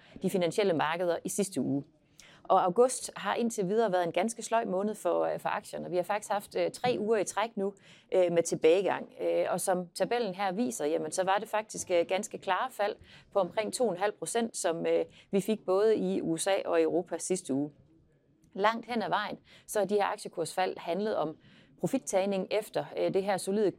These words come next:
kursridt, vi har haft i årets første syv måneder. Men det handler altså også om, at der er bekymring for, øh, både væksten og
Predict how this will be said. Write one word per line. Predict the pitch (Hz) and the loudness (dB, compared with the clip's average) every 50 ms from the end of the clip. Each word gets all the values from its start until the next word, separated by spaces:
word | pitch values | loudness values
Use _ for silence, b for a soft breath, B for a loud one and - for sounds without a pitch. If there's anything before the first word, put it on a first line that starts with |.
| _ - | _ -8
kursridt, | - 254 214 165 - - 185 185 - | -2 -2 -2 -2 0 -2 -4 -2 0
vi | 170 156 | 0 0
har | 147 | 0
haft | 139 143 175 202 - - | 0 -2 -2 -4 -2 -2
i | 170 | 0
årets | 165 190 190 165 139 - | 2 2 4 2 2 0
første | - 190 190 - - - 139 - - | -2 -4 -4 -4 -6 -8 -10 -10 -10
syv | - - 269 311 311 | -6 -4 -4 -4 -2
måneder. | 202 196 196 214 226 220 160 - B B B B B B B B B | -2 -2 0 0 0 0 -2 -6 B B B B B B B B B
Men | 202 208 208 202 202 | 0 2 2 2 0
det | 202 - 208 190 | 2 2 0 0
handler | 190 196 208 233 233 196 | 2 0 0 0 0 0
altså | 170 156 151 - 185 - | 0 -2 -2 -2 -2 0
også | 202 233 254 - - | 2 0 0 0 -2
om, | - - 185 202 - - | 0 0 0 0 -2 -6
at | 156 - - | -6 -2 -2
der | 160 | -2
er | 160 - 151 | -2 -2 -6
bekymring | - - - 254 254 226 220 143 160 - | -10 -6 -4 -4 -2 -2 -4 -6 -8 -6
for, | - - 180 190 196 - | -4 -2 -2 -2 -2 -2
øh, | - 170 165 165 151 160 | -2 0 0 0 -2 -4
både | 156 - 185 202 214 220 208 170 147 | -2 2 4 4 6 4 4 2 0
væksten | 190 226 - - - - 156 - | -4 -4 -4 -8 -6 -6 -6 -2
og | - 156 147 | -2 -2 -2